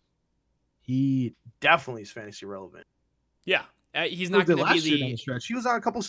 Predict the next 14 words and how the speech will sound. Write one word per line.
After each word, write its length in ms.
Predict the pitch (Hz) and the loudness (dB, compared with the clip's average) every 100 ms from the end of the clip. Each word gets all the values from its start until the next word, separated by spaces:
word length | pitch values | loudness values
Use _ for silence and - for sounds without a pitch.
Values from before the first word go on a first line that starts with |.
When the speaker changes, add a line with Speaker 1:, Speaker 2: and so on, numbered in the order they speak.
| - | -8
Speaker 1:
he 80 | - | 2
had 220 | 165 254 | 6 6
to 80 | 269 | 6
have 80 | 151 | 2
been 120 | 147 | 2
on 60 | 135 | -2
a 40 | |
couple 200 | 131 135 | -2 -4
championship 480 | 127 135 135 117 120 | -2 -2 -2 -4 -6
teams. 360 | - 170 147 139 | -4 -4 -4 -2
He 80 | 151 | 0
had, 180 | 151 - | 0 -2
he 100 | 120 | -8
went 220 | 175 151 | -8 -8